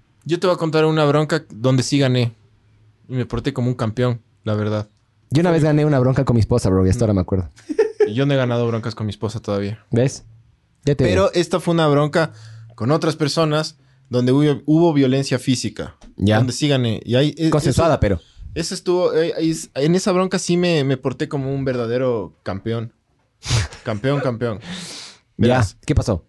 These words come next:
Speaker 1: Estábamos en la, en ese entonces éramos novios con la Francis.
Speaker 2: Ya.
Speaker 1: Entonces estábamos en la casa de ella y la Francis tenía dos perritos.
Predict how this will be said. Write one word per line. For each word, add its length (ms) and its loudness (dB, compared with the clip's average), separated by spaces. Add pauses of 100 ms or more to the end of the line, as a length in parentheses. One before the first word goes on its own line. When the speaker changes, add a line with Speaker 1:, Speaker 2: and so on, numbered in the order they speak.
(160)
Speaker 1:
Estábamos 480 0
en 180 0
la, 840 0
en 140 0
ese 200 0
entonces 1000 0
éramos 460 -4
novios 580 -6
con 200 -18
la 100 -20
Francis. 720 -20
Speaker 2:
Ya. 300 0 (120)
Speaker 1:
Entonces 320 -10
estábamos 360 -6
en 100 -10
la 100 -12
casa 240 -10
de 120 -4
ella 260 -6 (580)
y 120 -6
la 100 0
Francis 460 -4
tenía 480 -4 (580)
dos 440 -6 (760)
perritos. 720 -4